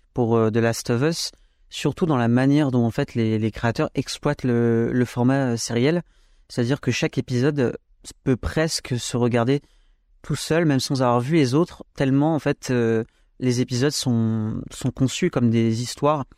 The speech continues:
qui forment en fait la, le passé des personnages, qui, à, qui constituent, euh, une étape de plus en fait, euh,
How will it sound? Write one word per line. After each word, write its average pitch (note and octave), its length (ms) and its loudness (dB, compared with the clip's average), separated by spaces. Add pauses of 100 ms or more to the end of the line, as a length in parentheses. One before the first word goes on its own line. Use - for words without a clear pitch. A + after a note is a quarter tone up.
(280)
qui - 160 -8
forment C#3 380 2
en A2+ 60 4
fait C3+ 260 -2
la, A2 520 2
le A#2 120 2
passé B2+ 280 -2
des B2 100 4
personnages, B2+ 500 0 (400)
qui, G#2+ 600 -2 (240)
à, - 120 -4
qui - 140 -12
constituent, D3+ 720 0
euh, A#2+ 380 4
une C3 140 4
étape C3 280 0
de B2+ 100 0
plus - 400 -2
en B2+ 80 2
fait, D3 320 -2
euh, A2+ 340 0